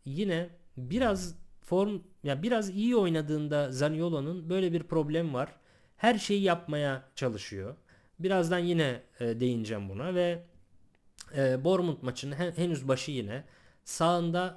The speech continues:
Watkins çok güzel bir şekilde kaçıp karşı karşıya kalabilecekken solla yukarıya doğru, e, kalenin oldukça üzerinden bir şut atıyor. İsabetsiz şut ve burada hem solundaki oyuncuya da deneyebilir, e, on bir numaralı Watkins'e de deneyebilir.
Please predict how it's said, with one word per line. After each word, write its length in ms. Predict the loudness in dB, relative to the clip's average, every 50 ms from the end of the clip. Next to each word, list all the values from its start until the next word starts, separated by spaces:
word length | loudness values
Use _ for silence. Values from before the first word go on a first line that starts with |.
| -2 2
Watkins 500 | 2 2 2 0 -6 -6 -6 -6 -6 -6
çok 220 | -8 -8 -8 -6
güzel 240 | -6 -2 -2 -2 -2
bir 60 | -2
şekilde 540 | -4 -6 -8 -6 -6 -4 -2 0 0 0 -2
kaçıp 340 | -4 -6 -4 -6 -8 -10 -4
karşı 280 | -2 -2 -2 -2 -4 -4
karşıya 340 | -4 -4 -4 -4 -6 -6
kalabilecekken 760 | -4 -4 -2 -2 -2 -2 -2 -2 -4 -4 -6 -6 -6 -8 -8 -8 -10 -12
solla 640 | -4 0 0 0 0 0 -2 -2 -2 -2 -6 -10 _ _ -8
yukarıya 560 | -6 -6 -4 -2 0 0 0 2 0 0 0
doğru, 420 | -2 -2 -4 -4 -4 -6 -6 -8 -10 -18 -20 -20 -20 -20 -20 -20 _ -14 -10 -10
e, 80 | -4
kalenin 300 | -2 0 2 2 2 2
oldukça 400 | 0 0 0 -2 -4 -6 -4 -2
üzerinden 560 | -2 0 0 -2 -2 -2 -2 -2 -2 -2 -2
bir 80 | -2 -4
şut 300 | -6 -6 -8 -8 -8 -10 -20 _ -10
atıyor. 320 | -10 -10 -8 -6 -8 -8
İsabetsiz 600 | -8 -8 -4 -4 -2 -2 -4 -6 -8 -10 -12 -12
şut 280 | -12 -14 -18 -18 -14 -6
ve 300 | -2 0 0 0 0 -4 -12 -10 -8
burada 200 | -4 -4 -2 -2
hem 160 | -2 -4 -6
solundaki 600 | -4 -4 -2 -2 -2 -2 -2 -4 -6 -4 -4 -4
oyuncuya 320 | -2 -2 -2 -4 -4 -4
da 120 | -4 -4 -6
deneyebilir, 520 | -6 -6 -6 -8 -8 -8 -8 -8 -10 -10 -16 -20 -20 -18 -14
e, 20 | -14
on 280 | -10 -4 -4 -2 0
bir 80 | 0 0
numaralı 300 | 0 0 0 0 0 -2
Watkins'e 600 | 0 0 0 0 0 -2 -6 -4 -2 -2 -2 -2
de 120 | -2 -4
deneyebilir. 600 | -4 -6 -8 -8 -10 -12 -10 -8 -8 -8 -10 -12